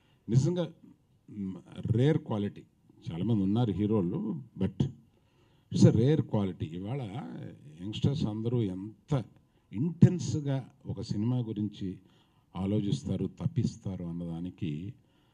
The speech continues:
అతను నిదర్శనం. అతన్ని ఏమన్నా అంటే, "ఏమన్నా నెక్స్ట్ టూ ఫిలిమ్స్ నేను నీకు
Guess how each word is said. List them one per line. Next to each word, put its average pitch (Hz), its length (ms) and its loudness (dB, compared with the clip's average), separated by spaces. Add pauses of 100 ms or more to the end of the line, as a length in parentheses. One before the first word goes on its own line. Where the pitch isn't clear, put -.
(300)
అతను 85 220 -2
నిదర్శనం. 85 440 0 (600)
అతన్ని 101 300 -4
ఏమన్నా 104 300 -8
అంటే, 95 500 -6 (640)
"ఏమన్నా 110 320 6
నెక్స్ట్ 123 340 6
టూ 131 160 8
ఫిలిమ్స్ 123 560 4 (720)
నేను 117 260 4
నీకు 101 440 -2